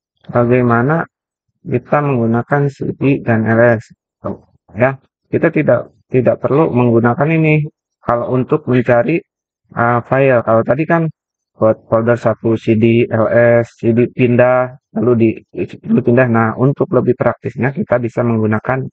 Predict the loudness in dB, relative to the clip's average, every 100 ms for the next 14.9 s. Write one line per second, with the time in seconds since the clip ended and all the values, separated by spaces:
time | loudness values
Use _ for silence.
0 | -6 -4 -4 -6 -20 _ _ _ _ -4
1 | -2 -2 _ _ -6 0 0 0 0 0
2 | 0 0 0 0 -2 -6 -8 -18 _ _
3 | _ _ _ -2 -2 0 -2 0 0 0
4 | -6 _ -12 -2 0 2 0 0 2 2
5 | 0 -2 -2 -4 _ _ -4 -2 -2 -6
6 | -2 0 2 0 -4 -4 -4 -2 -4 0
7 | -2 0 2 2 0 -6 -8 -4 0 2
8 | 0 -2 _ _ -4 -2 0 2 2 0
9 | -2 -8 -2 0 0 0 -2 -2 -4 -4
10 | -4 -2 -2 0 0 0 -2 -2 -4 -6
11 | _ -2 0 2 2 0 0 -4 -6 -8
12 | -6 -4 -2 -4 -10 _ _ _ -20 _
13 | _ -8 -4 0 0 0 -4 -8 -2 -2
14 | -2 -4 -2 -2 -2 -2 0 -2